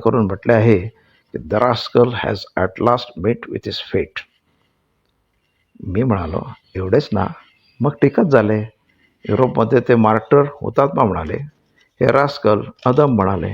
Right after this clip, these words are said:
त्या दोन्ही आत्यंतिक निंदास्तुतीचा अनासायास परस्पर छेद होऊन माझे मूळचे मूल्य जसेच्या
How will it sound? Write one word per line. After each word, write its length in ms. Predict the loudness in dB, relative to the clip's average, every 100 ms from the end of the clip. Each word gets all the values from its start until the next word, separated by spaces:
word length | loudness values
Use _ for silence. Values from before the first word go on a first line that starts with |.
| -10 _ -20 _ _ _
त्या 120 | 0
दोन्ही 420 | 0 0 0 2 2
आत्यंतिक 640 | 0 0 2 2 0 -2
निंदास्तुतीचा 960 | -2 -2 0 -2 -2 -4 -2 2 0 0 -4 _ _ _ -6
अनासायास 560 | -2 0 0 0 0
परस्पर 500 | -2 0 0 0 0 0
छेद 260 | 2 2 4
होऊन 300 | 6 4 0 -10 _ _ _ -8
माझे 240 | 0 2
मूळचे 380 | 2 -2 0 2
मूल्य 300 | 2 2 2
जसेच्या 460 | 0 -2 -2 -2